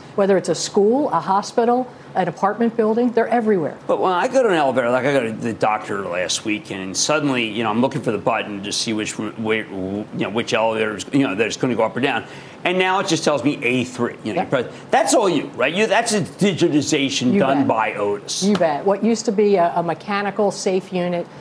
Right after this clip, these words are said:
Speaker 1: is now beyond electromechanical. It's digital.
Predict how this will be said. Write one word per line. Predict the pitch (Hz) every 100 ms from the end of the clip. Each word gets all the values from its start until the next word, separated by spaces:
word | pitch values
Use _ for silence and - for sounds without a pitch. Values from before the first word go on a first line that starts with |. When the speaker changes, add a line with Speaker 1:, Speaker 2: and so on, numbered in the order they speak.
| -
Speaker 1:
is | 190 156
now | 180 175 175
beyond | 170 175 185 196
electromechanical. | 180 170 165 180 160 156 165 160 151 156
It's | 147
digital. | - 170 160 151 139